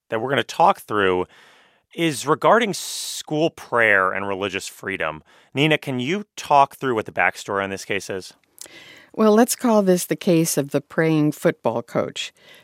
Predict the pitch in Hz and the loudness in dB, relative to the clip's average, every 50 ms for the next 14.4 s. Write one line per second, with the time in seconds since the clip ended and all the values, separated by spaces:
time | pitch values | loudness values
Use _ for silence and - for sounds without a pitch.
0 | _ - 175 - 170 180 175 180 160 - - 240 208 196 190 170 160 160 156 147 | _ -4 2 4 4 4 4 0 -4 -2 0 2 4 4 4 4 2 2 2 2
1 | 147 147 - - 165 156 156 156 156 156 - - - 147 147 143 147 156 170 180 | 2 0 0 2 0 2 2 2 2 2 0 -2 -4 -2 0 0 2 2 4 4
2 | 196 208 185 160 139 135 135 135 139 131 135 147 - - - - 143 139 147 143 | 4 4 2 2 2 2 2 0 0 -2 -4 -10 -14 -8 -4 0 0 2 2 0
3 | 143 147 139 143 143 139 139 127 - 123 123 131 131 - 139 135 131 127 - - | 0 -2 0 0 2 0 0 0 0 2 0 0 0 -2 -2 -2 -2 -4 -4 -4
4 | - 170 156 _ - 123 117 - - - 120 113 - - 120 117 120 - 131 123 | -4 -4 -2 _ -2 -4 -4 -2 -2 -4 -4 -4 -4 -6 -6 -6 -6 -6 -6 -8
5 | 127 131 143 147 139 139 135 131 127 - - 135 127 120 120 123 123 127 127 135 | -8 -4 0 0 2 2 2 0 -2 -2 -2 -2 0 0 -2 -2 -2 0 2 2
6 | 139 131 - 123 113 104 - - - - - - - - - - - - - - | 2 2 0 -2 -4 -4 -6 -6 -6 -8 -8 -10 -12 -20 -20 -20 -20 -20 -20 -12
7 | - - 180 170 165 160 160 165 151 - - - 240 269 269 247 175 165 156 151 | -4 0 2 4 6 6 4 4 2 -2 -4 0 4 4 4 4 4 4 4 4
8 | 151 - - 156 135 131 127 123 131 131 - 143 151 151 151 147 151 143 139 131 | 2 0 0 2 2 2 2 2 0 0 0 2 4 4 6 6 4 4 2 2
9 | - 170 151 147 147 143 135 131 - _ - - 185 180 185 185 185 180 165 143 | 2 0 0 2 2 2 2 0 -4 _ -6 0 2 4 4 4 4 2 2 2
10 | 139 131 135 - - - 254 240 220 214 208 - 160 156 - 151 139 - - - | 0 -2 -2 -4 -2 0 0 2 2 0 -2 -2 -4 -4 -2 -4 -4 -4 -6 -4
11 | - 294 285 226 147 127 135 151 - - - - - _ _ _ - 156 151 147 | 2 2 4 4 4 0 -2 -4 -6 -8 -12 -16 -20 _ _ _ 0 2 2 4
12 | 147 151 160 175 202 226 233 240 240 - 143 123 113 - - - - - - 156 | 4 2 2 2 2 2 0 -2 -2 -4 -4 -4 -4 -6 -8 -10 -10 -6 -2 0
13 | 151 151 156 156 170 165 - - 135 127 135 139 139 139 147 - - 131 113 - | 2 2 2 2 0 -2 -2 -2 -2 -2 -2 -2 -4 -4 -4 -4 -4 -4 -4 -2
14 | 139 - 220 254 269 - - - | 0 0 0 0 0 -2 -4 -6